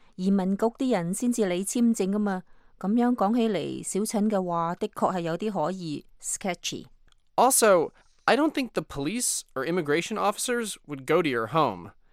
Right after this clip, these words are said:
Speaker 2: That just sounds very sketchy.
Speaker 1: 係啊，Michael，你真係掂噃。如果簽證有問題，移民局一般會先俾我一封信，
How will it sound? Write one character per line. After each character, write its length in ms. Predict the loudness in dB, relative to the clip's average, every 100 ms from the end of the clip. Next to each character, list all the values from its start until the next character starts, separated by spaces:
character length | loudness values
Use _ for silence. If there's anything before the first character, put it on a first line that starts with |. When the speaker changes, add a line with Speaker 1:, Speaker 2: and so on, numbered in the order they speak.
| _ _ -4
Speaker 2:
That 160 | -2 0
just 280 | -2 -2 2
sounds 440 | 4 4 0 -4
very 300 | 0 2 2
sketchy. 520 | 0 -2 -2 -4 -14 -20 _ _ -20 -4
Speaker 1:
係 220 | 0 0
啊， 20 |
Michael， 380 | 0 -2 -2 -6 -10 -20 -16
你 240 | -8 -6 -2
真 160 | 0
係 100 | 0
掂 260 | 0 -2 -2
噃。 260 | -2 -2 -4 -16 -8
如 120 | -2
果 120 | -2
簽 280 | 0 0 2
證 100 | 2
有 160 | 2 2
問 240 | 0 -2
題， 300 | -2 -2 -2 -8 -8
移 100 | -6
民 200 | -6 -2
局 80 | -2 -2
一 120 | -4
般 300 | -2 0 2 2
會 120 | -2
先 300 | -4 0 0
俾 160 | 2 0
我 80 | 0
一 80 | 0
封 280 | 0 0 0
信， 260 | 0 -2